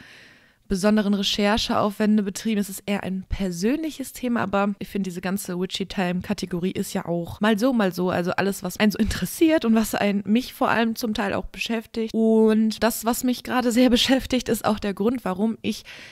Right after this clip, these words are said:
in meiner eigentlichen Recherchewoche gerade schon aufnehme. Es ist, äh, gerade Sonntag und eigentlich würde ich erst nächste Woche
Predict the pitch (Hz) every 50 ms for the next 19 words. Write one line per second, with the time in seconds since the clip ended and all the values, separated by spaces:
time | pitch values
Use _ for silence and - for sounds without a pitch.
0 | - - 196 214 220 220 233 - - 247 254 - 233 - - 208 196 196 185 -
1 | - - 190 220 240 - - 190 165 165 165 - 170 - - 170 170 170 170 175
2 | - 190 - - 165 165 - 196 190 196 190 185 - - 185 - - - 175 175
3 | 175 - 170 170 170 170 170 165 - - - - - - _ - 165 165 147 165
4 | 160 165 165 170 165 - - 226 247 285 - - - 202 - - 170 185 196 190
5 | - 202 190 185 180 - - - 180 185 - - - - - - - - - -
6 | - - - 190 196 196 208 208 - - - 180 180 190 196 196 - - 185 180
7 | 185 180 175 175 175 180